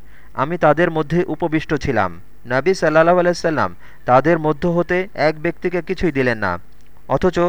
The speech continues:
সে ছিল আমার বিবেচনায় তাদের মধ্যে সবচাইতে উত্তম। আমি আল্লাহ রাসূল সাল্লাল্লাহু আলাইহি সাল্লামের কাছে গিয়ে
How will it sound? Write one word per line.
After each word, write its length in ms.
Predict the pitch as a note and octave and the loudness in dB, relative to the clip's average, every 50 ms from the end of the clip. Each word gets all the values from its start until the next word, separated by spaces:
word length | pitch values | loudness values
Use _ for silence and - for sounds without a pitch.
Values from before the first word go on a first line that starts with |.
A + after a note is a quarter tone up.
| F3+ - - - - | 0 -4 -12 -16 -12
সে 200 | - - F3+ F3+ | -4 -2 -2 0
ছিল 260 | E3+ - G3 F#3+ F#3 | 2 2 2 4 4
আমার 320 | E3 A#2+ C3 C#3+ D#3 E3 E3 | 4 4 2 2 2 0 2
বিবেচনায় 580 | C#3+ D3 C#3+ D#3+ D#3 - F3 D#3+ E3 E3 E3+ E3 - - - - - | 0 0 0 0 0 0 0 0 0 0 -2 -4 -8 -14 -14 -8 0
তাদের 320 | B2+ B2+ C3 C#3+ E3 E3 | 2 4 4 4 4 2
মধ্যে 260 | E3 E3 D#3+ D3 E3 D#3 | 2 -2 0 0 0 2
সবচাইতে 500 | - E3 D3+ - - F#3+ F3+ E3 - D3 | 2 2 2 2 2 0 0 2 2 0
উত্তম। 360 | C3+ - - B2 G#2+ F#2+ F2 E2 - - - - - - - - - - | -2 0 2 2 2 2 0 -4 -12 -14 -14 -14 -14 -14 -14 -12 -4 -4
আমি 200 | C3+ D3 F3+ F3 | -2 0 2 2
আল্লাহ 240 | D#3+ D#3+ E3+ F3 | 4 4 4 4
রাসূল 260 | F3 F3 D#3+ - F#3+ F3+ | 4 4 4 2 0 0
সাল্লাল্লাহু 460 | - - D#3 D3+ D#3+ D#3+ E3+ F3+ F3+ | 4 2 4 6 6 6 6 6 6
আলাইহি 200 | F3+ F3+ F3 - | 4 2 0 0
সাল্লামের 380 | F3+ E3+ E3 E3+ E3+ F3 E3+ | -2 0 0 0 -2 -2 -2
কাছে 280 | - E3 D#3 - - F3+ | 0 0 0 2 0 -2
গিয়ে 300 | E3 E3 D3 A2 F#2+ | 0 2 0 0 0